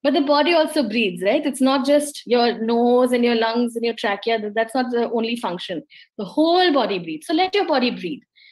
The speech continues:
Loosen up, s-, little bit of here and there, little movement. If you're carrying any tension in your shoulders, some little stretch you can do, little yawn. There you are,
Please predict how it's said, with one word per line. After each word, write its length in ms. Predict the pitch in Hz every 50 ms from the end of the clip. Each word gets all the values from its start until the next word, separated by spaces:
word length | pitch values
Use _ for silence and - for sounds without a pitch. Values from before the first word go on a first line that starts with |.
| _ _ _ -
Loosen 420 | 285 320 330 330 311 294 320 285
up, 280 | 269 247 240 240 233 226
s-, 300 | 226 - - - - - _ _ _ _ _ _ _ -
little 240 | 294 311 294 339 302
bit 160 | 294 311 -
of 100 | 294 269
here 240 | - - 262 247 247
and 180 | 247 247 247 233
there, 160 | 220 214 208
little 220 | 226 262 262 311
movement. 600 | 294 254 233 220 208 196 208 208 202 190 196 - -
If 100 | _ -
you're 80 | 262
carrying 320 | 262 254 233 240 262 285 285
any 220 | 277 269 269 269
tension 340 | 262 226 196 208 - 262 240
in 100 | 233 233
your 120 | 226 220
shoulders, 440 | 220 - 202 180 180 190 196 202 202 202 _ _ _ - - _ _ _
some 460 | - - 466 466 508 539 480 453 403
little 240 | 359 349 302 349 320
stretch 400 | - - - 294 269 262 262 -
you 100 | 262 247
can 180 | 247 247 240 226
do, 380 | 214 208 196 185 190 190 190 _ _ _ _ _ _ _ _ _ _ _ _ _ _ -
little 200 | 262 269 311 320
yawn. 720 | 269 233 233 240 240 240 247 254 254 254 247 233 240 - _ _ _ _ _ _ _ _ _ _ _ -
There 280 | 233 247 254 254 247 233
you 180 | 208 185 180
are, 200 | 127 92 - -